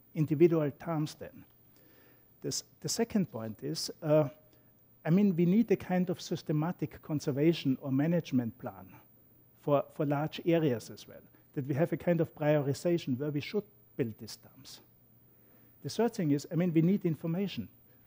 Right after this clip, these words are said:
Our study on these large dams, this database, this was twenty thousand euro. So this was a very cheap pro-, uh, project in some way. Some basic information, like the location of the future dam, was not available. So if you have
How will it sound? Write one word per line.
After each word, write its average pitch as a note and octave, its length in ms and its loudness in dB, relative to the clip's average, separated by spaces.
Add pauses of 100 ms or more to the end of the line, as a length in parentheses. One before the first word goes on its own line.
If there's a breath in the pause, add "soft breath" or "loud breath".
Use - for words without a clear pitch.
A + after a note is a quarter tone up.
Our D#3+ 220 2
study G3 380 2
on C#3+ 100 4
these C3 320 0
large C#3 380 -4
dams, F3 300 0
this C3 140 -6
database, D#3+ 560 -2
this G3 160 -6
was F3+ 120 -8
twenty D#3+ 320 -4
thousand A#2 400 -8
euro. F3+ 280 -10 (840 soft breath)
So - 120 0
this G#3 180 -2
was F#3+ 140 -2
a D#3 60 0
very F#3+ 300 -2
cheap - 280 -8 (100)
pro-, F#3+ 200 -4 (120)
uh, D#3+ 220 2 (240)
project G3 460 -4
in A3 80 -12
some - 280 -14
way. - 120 -20 (580 soft breath)
Some C#3+ 320 -4
basic G#3+ 360 2
information, F3 580 0
like C3+ 220 -4
the C3+ 80 -2
location F3 500 -2
of D#3 100 -8
the C#3+ 100 -8
future F3 360 -2
dam, E3 300 -2
was C3 180 -12
not C#3 240 -2
available. D3+ 580 -2 (580 loud breath)
So F3 180 -2
if A3 140 -2
you A#3 80 2
have G#3 220 0